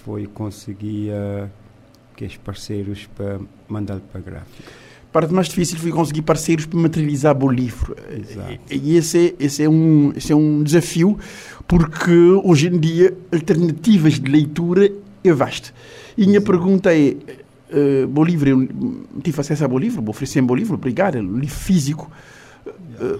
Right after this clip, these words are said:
Speaker 2: vou-te pensar na pôr formato digital, te existe no formato digital, ele tem em alguma outra parte da plataforma ou não?
Speaker 1: Ah, por acaso, ah, há contactos para pôr no formato digital, mas, ah, primeiro não queria fazer aquela promoção,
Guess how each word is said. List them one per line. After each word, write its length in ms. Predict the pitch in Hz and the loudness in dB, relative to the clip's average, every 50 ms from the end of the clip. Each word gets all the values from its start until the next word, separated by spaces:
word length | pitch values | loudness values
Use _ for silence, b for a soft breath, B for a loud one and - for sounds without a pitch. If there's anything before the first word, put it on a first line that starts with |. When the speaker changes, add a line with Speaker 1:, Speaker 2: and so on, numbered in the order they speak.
| 139 160 | -8 -4
Speaker 2:
vou-te 260 | 180 202 208 208 - | -2 -2 -2 -2 -2
pensar 400 | - 214 196 185 - - 180 175 | 0 2 2 2 2 2 2 2
na 160 | 170 170 160 | 2 2 0
pôr 300 | 156 156 - 180 170 170 | 0 -2 -2 0 0 0
formato 420 | 160 - - 170 160 165 160 151 143 | 0 0 -2 -2 0 2 2 2 0
digital, 400 | 143 135 135 131 - 180 180 170 | 0 -2 -2 0 2 2 2 2
te 100 | 147 202 | 0 -2
existe 280 | 180 165 160 - - 175 | -2 -2 -2 0 0 0
no 100 | 156 147 | 0 0
formato 300 | 151 175 151 147 143 135 | 0 0 2 2 2 2
digital, 340 | 135 127 127 - 175 165 156 | 0 -4 -2 0 2 2 2
ele 100 | 156 143 | 0 0
tem 100 | 160 147 | 0 0
em 120 | 147 151 | 2 2
alguma 160 | 151 143 147 156 | 2 2 2 2
outra 160 | 147 156 - | 0 2 0
parte 160 | 143 139 143 | -2 -2 0
da 100 | 143 127 | -2 -4
plataforma 800 | - - 127 127 - 123 - - 139 131 127 127 120 131 143 - | -2 -2 -4 -4 -4 -6 -4 0 2 2 2 2 0 -2 -4 -4
ou 140 | - - 147 | -4 -4 -2
não? 160 | 139 127 - - - - - - - - _ _ _ _ _ _ _ _ - | -2 -2 -2 -6 -10 -18 -20 -20 -20 -20 _ _ _ _ _ _ _ _ -12
Speaker 1:
Ah, 160 | - 120 120 123 | -10 -10 -10 -10
por 220 | - - 143 151 | -10 -10 -8 -8
acaso, 500 | 151 - - 170 160 147 156 - 165 160 156 | -8 -8 -8 -6 -6 -6 -6 -4 -2 -2 -2
ah, 360 | 156 151 151 147 147 147 - | -2 -2 -4 -4 -6 -8 -8
há 140 | - 127 139 | -10 -10 -10
contactos 520 | 139 - 143 135 131 - 139 139 139 139 - | -10 -8 -10 -8 -8 -6 -6 -8 -8 -10 -14
para 200 | - - 135 127 | -12 -12 -12 -12
pôr 240 | - - 135 127 | -10 -10 -8 -6
no 140 | 123 123 123 | -6 -6 -6
formato 500 | 123 - 127 117 123 123 120 120 120 120 | -8 -8 -8 -8 -6 -6 -6 -8 -8 -10
digital, 540 | 110 117 110 101 107 - - - 82 78 - - _ _ b b b b b b b b _ - | -10 -10 -10 -10 -10 -14 -14 -14 -16 -16 -16 -20 _ _ b b b b b b b b _ -14
mas, 320 | 107 110 113 107 - - - | -12 -10 -10 -10 -12 -10 -8
ah, 580 | 117 117 113 117 117 117 113 113 113 113 113 110 117 117 - _ _ _ _ _ _ _ _ _ _ _ - | -8 -6 -6 -4 -4 -4 -4 -4 -4 -6 -8 -8 -12 -16 -20 _ _ _ _ _ _ _ _ _ _ _ -10
primeiro 340 | 123 123 131 135 135 139 143 | -6 -4 -4 -4 -2 -2 -4
não 60 | 139 | -4
queria 180 | - 143 131 | -4 -6 -8
fazer 300 | 123 - 123 104 117 117 | -8 -8 -10 -8 -6 -6
aquela 320 | 113 110 120 117 113 113 107 | -8 -8 -8 -6 -6 -6 -8
promoção, 720 | 110 - - 110 110 107 98 101 - - 104 101 98 98 | -10 -10 -10 -8 -8 -8 -8 -10 -10 -10 -8 -8 -8 -8